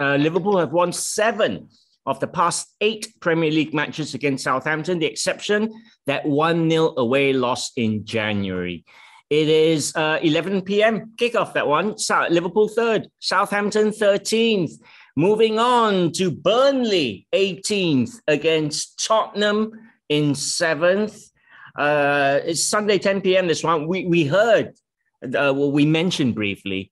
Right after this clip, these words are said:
Cam, that Tottenham lost in the Europa Conference. Um, I'm sure it's gonna be a changed team that Conte will put out in, in this one. But, um, what, what are your thoughts so far? Uh, I mean, it's early days, Conte at Spurs, but, um,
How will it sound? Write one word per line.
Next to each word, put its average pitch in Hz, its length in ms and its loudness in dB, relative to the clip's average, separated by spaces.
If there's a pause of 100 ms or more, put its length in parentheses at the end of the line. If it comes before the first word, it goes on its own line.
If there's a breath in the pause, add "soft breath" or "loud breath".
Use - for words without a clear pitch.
(100)
Cam, 127 320 -4
that 123 300 -6
Tottenham 151 360 0
lost 143 680 -2
in 123 260 0
the 113 80 -4
Europa 123 760 0
Conference. 123 1000 -4 (480 soft breath)
Um, 120 240 -4
I'm 143 160 0
sure 208 260 2
it's 160 140 0
gonna 165 160 0
be 135 120 0
a 120 60 -2
changed 143 460 -2
team 143 200 0
that - 140 -6
Conte 139 320 0
will 113 160 2
put 123 240 0
out 127 300 -2
in, 110 160 -4
in 107 180 -4
this 110 220 -4
one. 127 260 -4 (320 loud breath)
But, 143 320 -4
um, 151 460 -2 (260)
what, 160 300 0
what 233 140 0
are 269 40 4
your 254 160 2
thoughts 254 380 0
so 214 220 2
far? 196 380 2
Uh, - 60 0
I 165 80 0
mean, 196 220 0
it's 175 140 -4
early 208 320 2
days, 202 420 0
Conte 165 440 0
at - 180 0
Spurs, 180 760 0
but, 170 360 -2
um, 180 400 -2